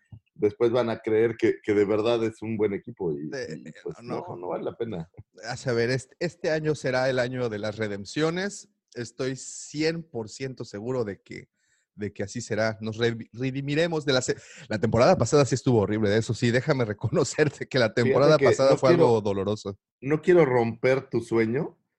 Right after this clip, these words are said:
Speaker 1: pero cada año pienso lo mismo de los Raiders y cada año logran decepcionarme una vez más, entonces,
Speaker 2: Como
Speaker 1: no, no, no
Speaker 2: dijera,
Speaker 1: quiero.
Speaker 2: como dijera el Dewey de Malcolm de en medio,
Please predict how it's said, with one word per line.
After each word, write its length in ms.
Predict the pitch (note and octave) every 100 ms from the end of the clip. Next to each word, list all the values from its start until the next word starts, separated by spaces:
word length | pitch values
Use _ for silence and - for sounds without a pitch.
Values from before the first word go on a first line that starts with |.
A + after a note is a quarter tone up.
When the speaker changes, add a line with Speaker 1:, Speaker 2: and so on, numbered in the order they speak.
| _ -
Speaker 1:
pero 320 | A2+ A2 A2+
cada 380 | D3 D3 D#3+ C#3+
año 260 | C#3+ C#3+
pienso 320 | A#2 C#3 B2+ B2
lo 80 |
mismo 280 | A2+ A#2+ B2
de 60 | A2
los 140 | G2+
Raiders 540 | G2 A2+ A#2+ E3+ E3 _
y 180 | B2+ G2
cada 380 | - C#3 D3+ C3+
año 220 | C3+ C3+
logran 360 | B2 B2+ C3 A#2+
decepcionarme 680 | A2 G#2+ F#2 G#2 A2+ A#2+ C3 - _ -
una 400 | D3+ D3+ C#3 B2+
vez 280 | B2+ B2 A2
más, 280 | C3+ C#3
entonces, 560 | A2 F#2+ A2+ B2 A#2+ _ _ _ _ _ _ _ _ _ _ _ _ -
Speaker 2:
Como 220 | A#2 A#2
Speaker 1:
no, 0 |
no, 60 |
no 60 | A#2+
Speaker 2:
dijera, 360 | F3+ C3+ C3 G#2+
Speaker 1:
quiero. 400 | F2 B2 G#2 _ _ _
Speaker 2:
como 180 | - A2+
dijera 300 | A#2+ C3 C#3+
el 120 | C#3+
Dewey 440 | B2+ C#3 C3+ B2+ -
de 360 | F2 G2 G2+ G2
Malcolm 500 | G#2+ A2+ A#2 G#2 G#2 G2+ _ _ _ _ _
de 160 | F#2+
en 100 | F#2+
medio, 480 | G#2 A2 B2 E3+ G#3